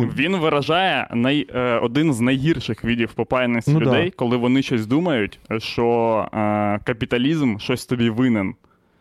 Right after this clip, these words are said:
Speaker 2: Е, Facebook і Google, е, йдуть з точки зору компаній на безпрецедентну хуйню. Вони обмежують власний бізнес, як коли ось, е, Макдональдс, е,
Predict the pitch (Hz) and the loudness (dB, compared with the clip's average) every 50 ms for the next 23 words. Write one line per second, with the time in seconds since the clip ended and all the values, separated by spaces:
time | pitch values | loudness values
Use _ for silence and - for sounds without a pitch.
0 | _ _ _ _ _ _ - - 107 110 107 110 110 107 98 - - _ _ _ | _ _ _ _ _ _ -6 -4 -2 0 0 0 0 -2 -4 -6 -8 _ _ _
1 | _ _ _ - - - - 139 131 120 123 123 139 185 208 - - - 123 107 | _ _ _ -20 -10 -4 -2 0 0 0 -2 -2 -2 -2 -2 -2 -4 -4 -4 0
2 | 117 135 180 196 190 147 113 101 - - 85 110 110 110 107 - - - 120 120 | 0 2 2 2 2 2 0 -2 -4 -6 -4 -2 -2 -2 -2 -4 -4 -4 -4 -2
3 | 110 101 117 139 165 - - - - - 131 - - - 123 110 107 123 135 131 | -2 0 0 0 0 -2 -4 -8 -6 -4 -4 -4 -4 -6 -4 -2 0 2 2 4
4 | 131 120 113 107 - - - - - 120 117 127 - 135 165 190 175 131 98 101 | 4 4 2 2 0 -4 -6 -6 -4 -4 -2 -2 -2 -2 0 0 0 0 0 2
5 | 107 113 117 117 104 - 139 - - - - 123 135 - - 135 127 117 135 131 | 0 0 -2 -2 -2 -2 -2 -2 -2 -4 -2 -2 -2 -2 -4 -4 -2 0 0 0
6 | 131 123 - 123 120 - - 120 110 110 107 92 87 - _ _ _ _ _ _ | 0 0 0 -2 -2 0 -2 -2 -2 -2 -2 -4 -8 -12 _ _ _ _ _ _
7 | _ _ _ _ _ _ _ _ _ _ _ - 110 123 127 139 165 170 - - | _ _ _ _ _ _ _ _ _ _ _ -4 -2 0 2 2 2 0 0 -2
8 | 131 120 104 131 127 139 151 147 117 127 113 110 104 - 104 113 120 127 117 110 | -2 0 2 2 2 2 2 0 0 0 0 0 -2 -2 -2 0 0 0 -2 -2
9 | 117 110 110 98 131 165 180 165 117 104 - - _ - 123 120 - - - 139 | -4 -4 -2 -2 -4 -2 -2 -2 -4 -4 -6 -10 _ -4 -4 -4 -4 -2 -2 0
10 | 131 143 151 151 131 - - - 117 117 113 - - - 127 120 113 113 110 107 | 2 2 2 2 0 -2 -2 -4 -6 -4 -6 -8 -6 -2 -2 0 0 2 2 2
11 | 107 110 117 120 123 120 131 135 127 113 104 101 - - - - - 110 104 104 | 2 0 0 -2 0 0 0 2 2 0 -2 -4 -8 -14 -12 -6 -4 -2 -2 -2
12 | 104 104 101 | -2 -2 -2